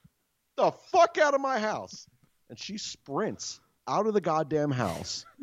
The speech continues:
<clears throat> For some fuck reason, she brought back in, or maybe she left it and I just forgot it. That actually probably makes more sense as I'm saying out loud. Regardless, her little Swiffer mop,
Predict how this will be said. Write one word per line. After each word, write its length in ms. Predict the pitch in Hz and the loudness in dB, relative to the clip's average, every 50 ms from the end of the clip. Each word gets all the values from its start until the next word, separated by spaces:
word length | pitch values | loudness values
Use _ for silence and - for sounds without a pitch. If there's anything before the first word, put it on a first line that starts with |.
| 247 - _ _ - 233 - _ _ - - - - - - - _ _ | -12 -12 _ _ -14 -14 -14 _ _ -20 -20 -20 -20 -20 -20 -20 _ _
<clears throat> 960 | 226 208 - - _ - - - - - - - - - - - - _ _ | -12 -12 -12 -8 _ -4 -2 -2 -4 -6 -8 -10 -14 -16 -20 -20 -20 _ _
For 280 | - - - 226 214 | -6 4 6 8 8
some 460 | - - - - 190 196 240 285 320 | 8 6 4 4 4 4 4 2 0
fuck 340 | - - _ - 247 294 - - | -6 -4 _ 0 0 0 -2 -4
reason, 520 | 127 120 131 165 185 247 277 285 302 311 - _ _ _ _ _ _ _ _ _ _ _ _ _ _ _ _ _ _ | -2 -2 -2 -2 -2 -2 -2 -2 -2 -6 -8 _ _ _ _ _ _ _ _ _ _ _ _ _ _ _ _ _ _
she 300 | - - - - 185 214 | -14 -12 -8 -4 -4 -4
brought 440 | 185 127 - 117 117 135 - - - | 0 2 4 6 6 6 4 2 0
back 320 | - 135 135 147 151 - - - | 0 2 2 0 -2 -4 -8 -4
in, 420 | 104 101 98 117 165 202 220 208 - _ _ _ _ _ - - | 0 0 2 2 2 0 -2 -4 -8 _ _ _ _ _ -10 -2
or 140 | - 107 101 | 0 2 2
maybe 200 | 101 101 101 95 | 4 2 2 0
she 140 | - - 90 | 0 -2 0
left 240 | 87 87 - - | 0 0 0 0
it 80 | 92 - | -4 -6
and 100 | 82 80 | -4 -4
I 100 | 85 85 | -2 0
just 240 | 82 82 80 - - _ _ _ _ | 0 0 -2 -4 -10 _ _ _ _
forgot 400 | - - 87 85 85 78 80 87 | -6 -6 -2 -2 0 0 2 2
it. 120 | 90 90 - _ _ _ _ _ _ | 2 0 0 _ _ _ _ _ _
That 120 | 85 85 | 0 0
actually 200 | 87 82 - 85 | 0 0 -4 -6
probably 180 | - - 69 76 | -4 -4 -4 -2
makes 180 | 76 73 78 - | -4 -6 -6 -4
more 120 | 69 82 | -6 -6
sense 300 | - - 76 85 78 76 | -4 -2 -4 -4 -4 -6
as 80 | 78 80 | -6 -6
I'm 80 | 78 - | -6 -2
saying 220 | - 78 82 85 | -2 -2 0 0
out 120 | 76 62 - | 0 0 2
loud. 240 | 73 82 78 73 - - - - - - - _ | 2 2 2 0 -2 -6 -14 -20 -20 -20 0 _
Regardless, 500 | 104 95 92 98 92 92 85 82 - - - _ _ _ _ _ _ _ _ | 4 6 8 6 6 6 4 2 -2 -4 -12 _ _ _ _ _ _ _ _
her 100 | - 160 160 | 0 0 2
little 200 | 160 170 143 110 | 2 0 0 -2
Swiffer 480 | - - - - 131 120 - 101 90 | -6 -10 -4 -4 -4 -4 -2 -6 -6
mop, 320 | 78 80 78 80 - - | -4 -6 -8 -8 -12 -14